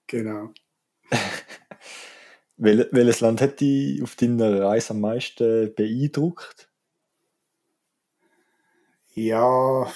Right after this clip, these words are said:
Speaker 1: puh. Es ist, ist schon, ich meine, okay, El Salvador und Guatemala sind die beiden Länder, wo ich halt am meisten gewesen bin, aber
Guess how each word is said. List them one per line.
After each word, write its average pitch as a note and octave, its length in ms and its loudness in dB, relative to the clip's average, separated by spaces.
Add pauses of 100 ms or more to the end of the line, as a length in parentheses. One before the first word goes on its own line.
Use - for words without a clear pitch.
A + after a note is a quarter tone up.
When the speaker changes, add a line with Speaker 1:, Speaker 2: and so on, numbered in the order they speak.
Speaker 1:
puh. B2 220 -14 (600)
Es B2 300 -2
ist, D#3 80 -8
ist B2+ 120 -2
schon, C#3+ 260 4
ich C3+ 260 0
meine, B2 220 -6
okay, B2 200 -10
El A#2 120 -6
Salvador B2 380 -2
und A#2+ 100 -6
Guatemala B2 500 -4
sind A#2+ 160 -8
die A#2+ 60 -8
beiden B2 280 -2
Länder, C3+ 260 -2
wo D3+ 60 2
ich D3 100 2
halt D3 200 -2
am C3 80 -4
meisten B2+ 360 -6
gewesen C3+ 200 -10
bin, A#2+ 160 -2
aber A#2 320 -4